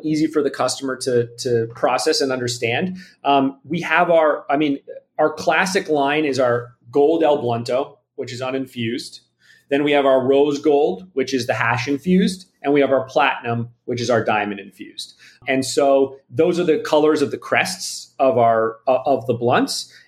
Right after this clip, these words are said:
And, um, we really just wanted to brand them based on that potency and that quality. And then in California, we have a, we have a silver line,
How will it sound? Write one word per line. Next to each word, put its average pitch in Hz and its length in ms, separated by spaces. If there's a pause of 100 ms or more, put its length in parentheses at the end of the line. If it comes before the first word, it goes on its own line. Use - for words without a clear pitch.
And, 123 480
um, 117 460
we 139 80
really 135 280
just 120 220
wanted 123 280
to 117 260 (720)
brand 185 360
them 170 140
based 147 320
on 135 240
that 120 400 (380)
potency 202 560
and 147 100
that 131 220
quality. 117 500 (520)
And 165 120
then 170 220
in 165 160
California, 160 960
we 139 120
have 139 280
a, 131 260
we 143 100
have 139 120
a 127 60
silver 143 480
line, 113 440